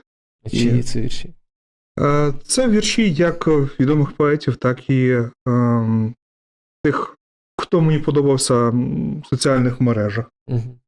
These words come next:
Speaker 2: Вибираю вірш, бачу, що він в мене складається на українську мову непогано, і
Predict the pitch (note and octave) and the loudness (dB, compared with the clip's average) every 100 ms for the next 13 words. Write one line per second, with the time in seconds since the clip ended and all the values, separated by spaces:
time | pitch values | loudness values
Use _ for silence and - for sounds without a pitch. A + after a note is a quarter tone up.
0 | _ A#2 B2+ B2+ D#3 D3 C3+ C#3+ E3 - | _ -2 0 2 2 2 2 2 0 -2
1 | B2+ C3 - - C3 B2 B2+ B2+ B2 A#2+ | -2 0 2 2 2 2 2 2 2 0
2 | - C3 B2+ A#2+ A#2+ A#2+ A#2 C#3 C3+ B2+ | -2 -2 0 0 0 0 0 0 0 -2
3 | - C3 C3+ C3+ A#2+ - _ _ _ _ | -2 0 2 2 0 -4 _ _ _ _
4 | B2 B2 - A#2 B2+ B2 A#2 A2 | 0 0 0 0 2 2 0 0